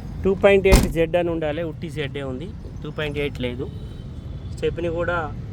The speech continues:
నైంటీ పర్సెంట్ ఉంది. ఒక లక్ష డెబ్బై ఏడు వేల రెండు వందల కిలోమీటర్ తిరిగింది. Toyota Innova Crista రెండు వేల పద్దెనిమిది జనవరి మ్యానుఫ్యాక్చరింగ్, జనవరి రిజిస్ట్రేషన్, రెండు వేల ముప్పై మూడు వరకు దీని లైఫ్ ఉంటుంది. కస్టమర్ ధర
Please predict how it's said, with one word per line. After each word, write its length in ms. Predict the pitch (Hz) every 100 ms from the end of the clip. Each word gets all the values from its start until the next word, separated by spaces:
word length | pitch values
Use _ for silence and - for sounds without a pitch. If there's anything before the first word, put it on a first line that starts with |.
| - - - - -
నైంటీ 300 | 143 147 151
పర్సెంట్ 480 | 147 135 147 143 135
ఉంది. 240 | 127 151 - - - - - - - - - - - -
ఒక 160 | 156 185
లక్ష 300 | 185 180 190
డెబ్బై 380 | 170 165 160
ఏడు 140 | 180 170
వేల 280 | 170 165 165
రెండు 240 | 151 156
వందల 280 | 156 151 143
కిలోమీటర్ 440 | - 131 143 143
తిరిగింది. 420 | 143 143 139 147 151 - - - - - - - -
Toyota 280 | 165 180 196 185
Innova 240 | 185 185 185
Crista 380 | 180 - 190 214 - - - - - - -
రెండు 220 | 151 180
వేల 180 | 190 185
పద్దెనిమిది 500 | - 160 160 180 180
జనవరి 420 | 156 151 160 170
మ్యానుఫ్యాక్చరింగ్, 680 | 160 156 160 170 - 170 208 - - - - - - - - - 120
జనవరి 380 | 147 165 180
రిజిస్ట్రేషన్, 500 | 170 165 175 156 175
రెండు 200 | 160 156
వేల 160 | 165 170
ముప్పై 300 | 156 143 160
మూడు 180 | 156 151
వరకు 260 | 151 147
దీని 180 | 143 135
లైఫ్ 260 | 123 131 147
ఉంటుంది. 260 | 135 147
కస్టమర్ 460 | 139 135 - 147 143
ధర 300 | 139 135